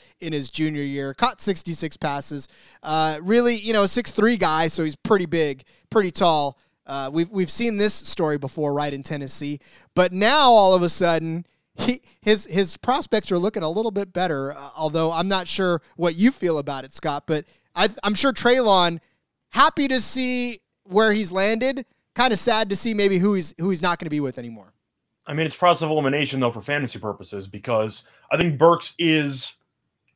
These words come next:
Speaker 2: a talented receiver. I think he's a little bit raw. So originally, I was kinda hesitant on making a fantasy investment on him, but you look at the spot,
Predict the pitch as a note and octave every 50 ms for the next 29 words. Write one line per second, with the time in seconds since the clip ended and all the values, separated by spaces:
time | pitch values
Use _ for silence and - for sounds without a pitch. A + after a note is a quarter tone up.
0 | _ _ - D3 C#3 - - - D3+ D3+ E3 F3 E3+ F#3 F#3 F3 F#3 F3 - -
1 | G3 F#3 E3 F#3+ F#3+ F#3+ _ _ _ _ _ _ _ _ _ _ _ - C3 C3+
2 | D3+ D3 C#3 D3+ C3+ C#3 C3+ D3 C#3+ C3+ B2+ C#3 B2 A2 A2 A#2 A#2+ B2+ D3 D#3
3 | - _ _ _ _ _ _ _ _ _ _ - - - B2 B2 A#2+ A#2+ B2 A#2
4 | C3+ C3 - - C#3 C#3+ C#3+ C#3+ C#3 C#3 C3+ C#3 C#3 C3 - A#2+ A#2+ A#2+ B2 A2+
5 | G#2 A#2+ B2+ C3 B2+ - - C3+ B2+ A#2 G2+ A2+ B2 A#2+ B2 B2+ - - C#3 C3
6 | B2+ - - A2+ A#2 A2+ A2+ A2 G#2+ - - _ _ _ _ _ _ - C3+ C3+
7 | C3 - C3+ B2 A2 - - B2 B2 C3 C3+ - - D#3 D3+ C#3 C#3+ D3 C#3 -
8 | - D#3 D3+ D#3 D#3 D3+ D3+ D#3 D#3+ D3+ C3 B2 C#3 E3 E3+ F3+ - - - -
9 | - - D3 C3 G2 F#2